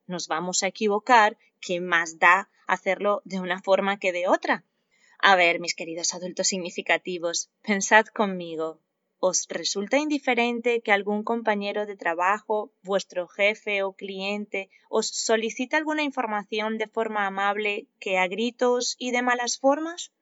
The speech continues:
A mí, particularmente, me gusta que me traten amablemente. ¿Y a vosotros? Bueno,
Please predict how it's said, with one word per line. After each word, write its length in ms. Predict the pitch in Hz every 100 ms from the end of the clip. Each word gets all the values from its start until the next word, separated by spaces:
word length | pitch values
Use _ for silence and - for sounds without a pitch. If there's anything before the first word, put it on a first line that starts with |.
| _ _ _ _ _ _
A 140 | 170
mí, 440 | 165 214 233 220 226
particularmente, 1040 | 185 180 180 170 160 170 185 170 190 196 -
me 200 | 175 160
gusta 460 | 170 254 - 190
que 160 | 175 170
me 140 | 165
traten 380 | 160 165 - 185
amablemente. 760 | 185 165 160 160 185 214 202 - _ _ _
¿Y 120 | 269
a 40 | 311
vosotros? 640 | 381 - 180 - - - _ _ _ _ _ _ _ _ _ _ _
Bueno, 300 | 240 - -